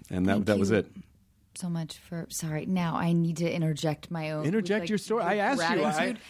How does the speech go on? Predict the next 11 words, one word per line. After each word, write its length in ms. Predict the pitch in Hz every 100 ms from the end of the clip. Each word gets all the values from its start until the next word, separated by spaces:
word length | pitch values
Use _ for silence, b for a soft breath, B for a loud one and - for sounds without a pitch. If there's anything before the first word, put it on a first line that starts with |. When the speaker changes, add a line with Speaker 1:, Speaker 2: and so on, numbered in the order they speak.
| B
Speaker 1:
I 60 | - 202
Speaker 2:
That's 120 | 247
Speaker 1:
asked 100 | 262
Speaker 2:
such 80 | 254
Speaker 1:
you. 100 | 120
Speaker 2:
an 40 |
arrogant 420 | 190 196 196 202
way 140 | 160 165
to 80 | 180
Speaker 1:
No. 360 | 269 370 139
Speaker 2:
interject. 600 | 107 208 165 165 147 -